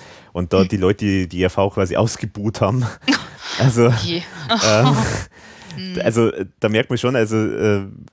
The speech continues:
Speaker 1: irgendwo war da die E R V jetzt vielleicht auch zu dem damaligen Zeitpunkt vielleicht einfach nur halt, äh,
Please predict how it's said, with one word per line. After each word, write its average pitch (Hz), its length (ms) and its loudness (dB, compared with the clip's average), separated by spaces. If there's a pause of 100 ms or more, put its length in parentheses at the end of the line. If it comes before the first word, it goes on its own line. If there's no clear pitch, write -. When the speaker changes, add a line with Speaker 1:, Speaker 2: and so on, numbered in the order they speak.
(180)
Speaker 1:
irgendwo 123 760 0
war 101 160 4
da 113 120 0
die 87 140 -8
E 98 40 0
R 104 80 2
V 110 340 2
jetzt 110 140 -2
vielleicht 101 400 0
auch - 160 -2
zu - 160 -8
dem 101 140 -2
damaligen 98 400 0
Zeitpunkt 101 360 -2
vielleicht 87 300 -4
einfach 90 260 -8
nur 98 220 -2
halt, 95 380 -4
äh, 87 300 -2